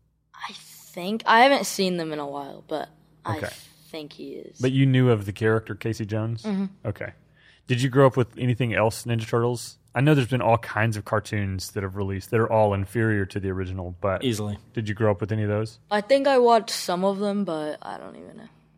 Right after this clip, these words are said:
Speaker 2: You
Speaker 1: I know
Speaker 2: don't
Speaker 1: I had some of, uh,
Speaker 2: Okay.
Speaker 1: like, the toys and stuff.
Speaker 2: You did. You grew up
Speaker 1: Yeah.
Speaker 2: with Ninja Turtles toys, which are probably also inferior to the ones that
Speaker 3: Yeah, they changed the look and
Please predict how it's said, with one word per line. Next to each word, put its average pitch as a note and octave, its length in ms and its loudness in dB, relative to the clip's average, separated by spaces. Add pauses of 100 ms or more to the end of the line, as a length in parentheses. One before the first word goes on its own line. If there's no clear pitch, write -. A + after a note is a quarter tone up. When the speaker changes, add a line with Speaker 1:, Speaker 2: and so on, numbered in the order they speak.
(440)
Speaker 2:
You A2+ 80 2
Speaker 1:
I - 20 4
know A3 120 6
Speaker 2:
don't A#3 80 8
Speaker 1:
I A#3 40 6
had A3 160 6
some F3+ 220 -6
of, D3+ 240 -4
uh, F2 240 -6
Speaker 2:
Okay. - 80 -6
Speaker 1:
like, D#3+ 160 -6
the E3+ 80 2
toys D#3+ 420 0
and D#3+ 160 -10
stuff. D#3 380 -12
Speaker 2:
You A#2+ 100 2
did. A#2 260 4
You A2 140 0
grew A2 160 4
up G#2 60 2
Speaker 1:
Yeah. - 60 -8
Speaker 2:
with G2+ 80 0
Ninja G#2 180 -2
Turtles G2 240 -4
toys, F2 360 -8
which A2 200 -6
are A2 40 2
probably G#2 300 2
also F#2+ 300 -2
inferior F#2 340 -10
to - 100 -18
the G2 80 -10
ones F2+ 280 -10
that - 120 -14
Speaker 3:
Yeah, E3 280 4
they D3+ 160 4
changed D3+ 460 4
the A#2 80 4
look G2+ 360 0
and G#2 280 0